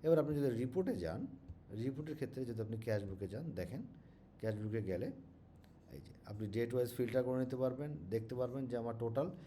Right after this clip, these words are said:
ক্যাশ বুকে এই যে আজকের যে ট্রানজ্যাকশন একটু আগে যেটা দি-, দিলাম, ছয়শো টাকা আপনার ক্রেডিট হয়েছে,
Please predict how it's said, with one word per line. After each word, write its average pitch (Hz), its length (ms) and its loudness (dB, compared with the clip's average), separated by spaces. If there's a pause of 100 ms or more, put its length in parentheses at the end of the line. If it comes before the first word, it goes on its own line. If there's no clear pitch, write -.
(240)
ক্যাশ 113 180 2
বুকে 113 200 -2
এই 104 60 2
যে 95 80 0
আজকের 101 260 -2
যে 113 100 -4
ট্রানজ্যাকশন 110 500 0
একটু 123 240 -2
আগে 110 200 0
যেটা 110 240 -4
দি-, 95 300 -4
দিলাম, 98 240 -4 (400)
ছয়শো 117 240 0
টাকা 117 240 2
আপনার 113 240 0
ক্রেডিট 110 300 0
হয়েছে, 113 340 0